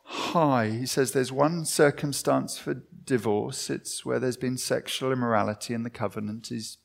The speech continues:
been broken. See, Jesus held to God's design given in creation of marriage between a man and a woman. And then he says that sex is only for there. That's the language of one flesh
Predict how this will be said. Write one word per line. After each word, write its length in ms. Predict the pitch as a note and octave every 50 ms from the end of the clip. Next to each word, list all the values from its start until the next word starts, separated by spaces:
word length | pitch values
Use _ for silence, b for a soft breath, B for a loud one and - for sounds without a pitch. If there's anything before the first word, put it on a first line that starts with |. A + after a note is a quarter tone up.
| _ -
been 320 | B2+ A#2+ A#2+ B2 - - - -
broken. 560 | C#3+ B2+ B2 A#2 - - - A2 G2+ F#2 F#2 _ _ _ _ _ _ _ _ _ _ _ _ _ _ _ _ _ _ _ _ _ _ _ _ _ _ _ _ _ _ _ _ _ _ _ _ _ _ -
See, 200 | - - C3 A#2+
Jesus 720 | A2 - D#3 F#3 G3+ F3+ F#3+ F#3+ - - - - - - _
held 880 | - - - - F3 D#3 D#3+ D#3 C#3+ B2 A2+ A2 A#2 B2 B2 - - - - _ _ _ _ _ _ _ _ _ _ _ _ _ _ -
to 100 | - C3
God's 400 | A2 - D#3 E3+ F#3+ F3+ - -
design 420 | - E3+ D3 D3 D3+ C#3+ C#3 C3+
given 300 | A2 D#3+ E3+ F3 F3+ F3+
in 140 | F3+ E3+ D#3
creation 840 | - - E3+ D3+ C#3 C#3 C3+ C3 B2 - - - - G#2 G2+ G#2+ A2 -
of 520 | B2+ B2 A#2 A2+ A2+ A2 - - - - - _ _ _ -
marriage 840 | C#3 B2 A#2+ A#2 A2+ A2 A2 A2 A2 B2+ C3 - - - - - - _ _ _ _ _ _ _ _ _ _ -
between 280 | - - - A#2+ G#2+
a 40 | G#2
man 360 | G2+ A2+ B2+ C#3 D3 D3 D3
and 120 | D3 C#3 B2+
a 40 | A#2
woman. 320 | A2+ A2+ A2 A2 A2 - -
And 200 | B2 B2 A#2+ C3+
then 140 | F3 A3+ B3
he 160 | A#3 A#3+ A3+
says 380 | - - - D3+ C3 B2 -
that 280 | - C#3+ C3+ B2+ - -
sex 440 | - - - E3 D#3+ - - - -
is 160 | D3+ C#3 D3
only 440 | D3+ D3+ D#3+ D#3+ D#3 D3 C#3+ C3+ B2
for 200 | - - - C3+
there. 160 | A#2+ A2+ G#2+
That's 220 | B2 C#3 - -
the 80 | - D3
language 400 | B2+ B2 A#2+ A#2 A2+ A#2 A#2 A2+
of 140 | B2+ A2+ A2+
one 260 | B2 B2+ B2+ B2 B2
flesh 720 | A#2+ - - E3 D#3 C#3+ A#2+ G#2 - - - - -